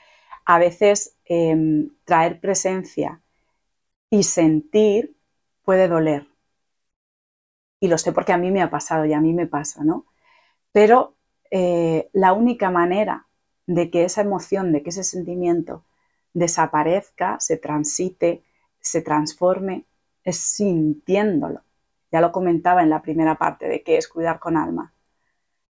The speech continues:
Nos cuesta a veces sentir ciertas emociones porque no, no hemos aprendido, ¿no?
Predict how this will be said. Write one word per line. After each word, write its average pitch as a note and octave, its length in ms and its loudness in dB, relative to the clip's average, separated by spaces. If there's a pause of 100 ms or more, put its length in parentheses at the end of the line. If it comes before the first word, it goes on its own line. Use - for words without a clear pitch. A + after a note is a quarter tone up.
(140)
Nos F#3 160 -2
cuesta A3 400 2
a D#3+ 40 4
veces F3 320 -6
sentir E3+ 520 -4
ciertas E3 420 -4
emociones F3+ 480 -2
porque - 400 -6
no, E3 260 -2
no F3+ 160 0
hemos F#3 200 -2
aprendido, E3+ 560 0
¿no? - 300 -2